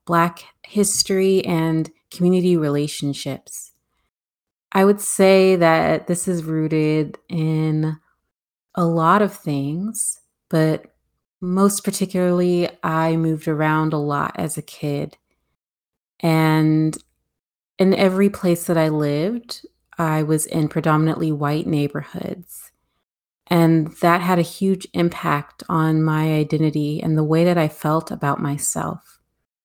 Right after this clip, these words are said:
There was a lot of confusion and a lot of self-hate. As an adult, I've spent a lot of time pondering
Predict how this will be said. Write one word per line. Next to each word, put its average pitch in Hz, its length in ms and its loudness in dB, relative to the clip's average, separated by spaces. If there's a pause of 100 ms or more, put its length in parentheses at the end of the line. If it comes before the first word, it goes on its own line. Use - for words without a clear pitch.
(340)
There 170 80 -4
was 165 80 0
a 165 60 2
lot 165 240 4
of 170 120 0
confusion 160 1000 -2 (320)
and 156 540 2
a 180 100 -2
lot 165 260 0
of 196 80 0
self-hate. 214 800 -2 (2250)
As 202 220 4
an 233 80 8
adult, 180 560 2 (180)
I've 180 140 0
spent 196 560 2
a 180 120 2
lot 170 360 2
of 185 100 0
time 170 400 2
pondering 151 840 0